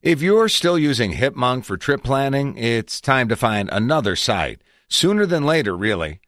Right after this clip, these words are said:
The Hipmunk team announced this afternoon that it'll be shutting down in just about a week's time. "Come January twenty-third," says the blog post,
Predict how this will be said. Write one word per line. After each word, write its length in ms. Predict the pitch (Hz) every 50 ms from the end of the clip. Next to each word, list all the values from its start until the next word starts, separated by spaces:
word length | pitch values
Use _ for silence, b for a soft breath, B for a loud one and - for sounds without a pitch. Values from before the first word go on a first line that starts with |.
| _ _ _ _ _ -
The 120 | 120 131
Hipmunk 500 | 123 143 160 - 135 131 127 123 120 110 -
team 260 | - 127 117 113 110
announced 440 | 110 107 110 107 110 107 98 - -
this 200 | 104 98 - 123
afternoon 580 | 107 98 92 - 104 98 95 95 95 92 90
that 300 | 87 90 87 82 82 73
it'll 160 | 90 95 98 95
be 120 | 92 101
shutting 400 | - - - 170 165 160 139 120
down 300 | 107 120 117 110 92 82
in 80 | 80 78
just 220 | 98 98 - -
about 200 | 82 90 87 82
a 60 | 82
week's 320 | 78 95 98 80 - - -
time. 480 | - 104 95 92 85 71 64 65 - _ _ _ _ _ _ _
"Come 220 | - 123 113 104 95
January 580 | - 107 123 147 175 180 180 170 160 156 156
twenty-third," 800 | 139 - - 139 143 143 127 - 143 131 127 113 90 76 69 65
says 340 | - - 95 82 78 78 -
the 100 | - 78
blog 360 | 65 101 107 113 117 113 -
post, 340 | - 120 113 110 110 - B